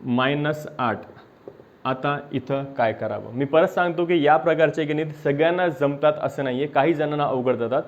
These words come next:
तर हे बेसिक गणित आहे, तर बेसिकसाठी मी शिकवत आहे. जेव्हा जूनच्या महिना येईल, तेव्हा मी रेग्युलरमध्ये एकदम आपले ज्या परीक्षेला जसे अपेक्षित गणित आहेत, त्या प्रकारचे मी गणिते घेणार आहे. पण हे बेसिक आहे, हे प्रत्येकाला जमलंच पाहिजे.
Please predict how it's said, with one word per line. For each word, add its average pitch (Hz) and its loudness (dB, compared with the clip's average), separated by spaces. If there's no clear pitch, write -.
तर 170 6
हे 175 8
बेसिक 156 4
गणित 175 0
आहे, 147 2
तर 165 2
बेसिकसाठी 160 0
मी 151 -4
शिकवत 143 -4
आहे. 139 0
जेव्हा 151 2
जूनच्या 170 4
महिना 175 0
येईल, 165 2
तेव्हा 160 0
मी 160 0
रेग्युलरमध्ये 143 4
एकदम 143 2
आपले 151 0
ज्या 147 4
परीक्षेला 151 0
जसे 156 0
अपेक्षित 151 0
गणित 139 0
आहेत, 139 0
त्या 143 2
प्रकारचे 143 0
मी 135 0
गणिते 131 0
घेणार 127 0
आहे. 135 0
पण 135 -2
हे 156 0
बेसिक 151 2
आहे, 151 4
हे 160 4
प्रत्येकाला 165 2
जमलंच 131 0
पाहिजे. 101 -6